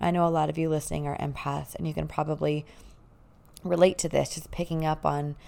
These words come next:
the energies around you and the feelings around you that may not even be yours without realizing it. And so I got to Costa Rica and I stepped off the plane and just, it was gone.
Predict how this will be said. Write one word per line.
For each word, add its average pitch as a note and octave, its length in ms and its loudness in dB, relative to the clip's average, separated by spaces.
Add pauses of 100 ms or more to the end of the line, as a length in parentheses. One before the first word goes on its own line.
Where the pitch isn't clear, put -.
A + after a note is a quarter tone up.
(180)
the - 120 4
energies D3+ 380 -2
around C#3 380 0
you F3 220 4
and D3+ 200 0
the C#3+ 60 -4
feelings C#3+ 420 -4
around C3+ 280 -2
you D3+ 80 -2
that D3 160 -2
may C#3+ 160 -2
not C3+ 200 -2
even C3+ 240 -4
be C3+ 80 -4
yours C#3 520 0
without D3+ 300 -2
realizing F#3 560 2
it. - 260 -8
And E3+ 140 2
so E3+ 260 6 (400)
I - 60 0
got A3 180 8
to G#3+ 80 -2
Costa G3+ 300 0
Rica G3+ 240 6
and E3+ 120 6
I E3 80 4
stepped F3 280 2
off E3+ 120 0
the D#3+ 80 -2
plane D#3+ 460 0
and E3+ 180 2
just, E3 320 -2
it F3+ 60 0
was E3 160 4
gone. F#3+ 480 4